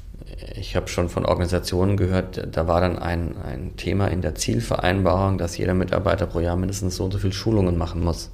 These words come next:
ja. Ähm, und wenn man natürlich von, von, mal das mal von der Seite anschaut, dann ist natürlich die Situation, dass man plötzlich dasteht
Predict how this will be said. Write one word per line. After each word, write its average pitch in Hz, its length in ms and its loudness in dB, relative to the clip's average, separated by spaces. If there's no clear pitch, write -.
ja. 87 240 2
Ähm, 90 320 0
und 90 140 0
wenn 92 100 4
man 92 100 4
natürlich 90 360 2
von, - 320 -4
von, - 160 -6
mal 78 120 2
das 92 140 -4
mal 95 80 0
von 92 140 0
der 95 160 6
Seite 110 320 4
anschaut, 110 520 2
dann - 160 -2
ist 101 140 -2
natürlich 92 420 0
die 98 80 -2
Situation, 92 600 0
dass 90 160 0
man 87 120 0
plötzlich 90 360 0
dasteht 117 640 0